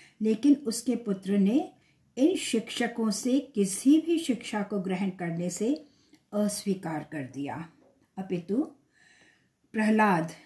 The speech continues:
ईश महिमा गायन ही किया करता। यह उसके पिता की इच्छा के नितांत विरुद्ध ही था, जो अपने पुत्र से अब परेशान होने लगा, लेकिन फिर भी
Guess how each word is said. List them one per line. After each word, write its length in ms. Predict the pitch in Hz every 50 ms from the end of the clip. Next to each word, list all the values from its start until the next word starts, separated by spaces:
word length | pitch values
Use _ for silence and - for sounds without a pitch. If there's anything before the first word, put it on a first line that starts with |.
| _ _ _ _ _ _ _ _
ईश 500 | 226 262 294 320 359 370 370 - - -
महिमा 600 | 202 208 214 208 214 226 208 208 214 214 214 214
गायन 520 | 220 190 180 170 165 175 190 175 175 196 185
ही 160 | 185 208 202
किया 340 | 196 - - 185 156 160 170
करता। 640 | 170 - 165 143 - - - 113 - 156 160 - - _ _ _ _ - - - - _ _ 254
यह 220 | 285 311 349 359
उसके 320 | 302 294 - - - 339
पिता 300 | - 311 262 - 269 285
की 140 | 277 285 285
इच्छा 380 | - - 247 - - - 285 277
के 140 | 269 277 247
नितांत 720 | 226 220 214 214 - 240 247 262 269 269 277 269 262 -
विरुद्ध 460 | 190 170 214 208 190 233 269 269 214
ही 240 | 196 - - 208 196
था, 260 | 190 - - 196 208
जो 140 | 202 - -
अपने 380 | - - 208 - - 220 226 226
पुत्र 360 | - - 196 190 - - 208
से 140 | 208 - -
अब 280 | - - - 285 - -
परेशान 560 | 233 220 226 220 - - 269 277 311 294 262 -
होने 220 | 165 139 156 143
लगा, 460 | 117 127 120 95 110 104 98 - - _ _ _ _ _ - - - - - _ _ 226
लेकिन 400 | 226 262 294 285 - 302 269 -
फिर 280 | - - 196 190 175
भी 340 | - - 160 131 147 170 -